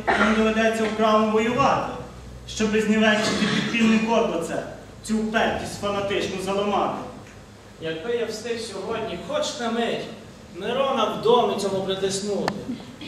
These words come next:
Speaker 2: тоді не треба було свідків всіх, без них я б міг його закути. А так то доведеться працювати.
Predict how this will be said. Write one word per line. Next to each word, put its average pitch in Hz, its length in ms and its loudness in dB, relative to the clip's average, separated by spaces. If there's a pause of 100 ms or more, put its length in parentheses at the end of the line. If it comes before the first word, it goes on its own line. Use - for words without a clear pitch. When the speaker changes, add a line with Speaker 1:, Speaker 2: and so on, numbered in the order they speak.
(120)
Speaker 2:
тоді 302 180 -4
не 262 100 2
треба 262 320 4
було 233 500 6
свідків 247 560 -2
всіх, 220 340 -2 (460)
без 254 240 4
них 269 260 0
я 208 120 -2
б - 140 -4
міг 202 140 -2
його 190 180 -2
закути. 196 480 -2 (1300)
А 156 80 -4
так 254 280 0
то 233 60 2
доведеться 214 560 2
працювати. 196 720 2